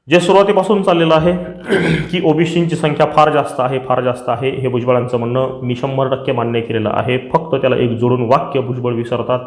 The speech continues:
तेवढ्या वाक्याची आठवण फक्त स्वतः मनोज जरांगे पाटील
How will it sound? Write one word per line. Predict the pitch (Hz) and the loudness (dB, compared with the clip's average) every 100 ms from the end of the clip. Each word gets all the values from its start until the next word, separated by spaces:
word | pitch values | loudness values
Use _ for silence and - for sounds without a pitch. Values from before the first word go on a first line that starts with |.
| - | -2
तेवढ्या | 117 | 0
वाक्याची | 110 117 - 131 127 - | 2 0 -2 -6 -6 -4
आठवण | 123 - 143 127 | -2 0 -2 -2
फक्त | 123 - 107 - - _ _ | -6 -6 -8 -10 -20 _ _
स्वतः | - 131 127 139 | -6 -2 2 2
मनोज | 123 135 | 2 0
जरांगे | 123 127 123 | 0 0 0
पाटील | 120 113 127 | -4 -4 -4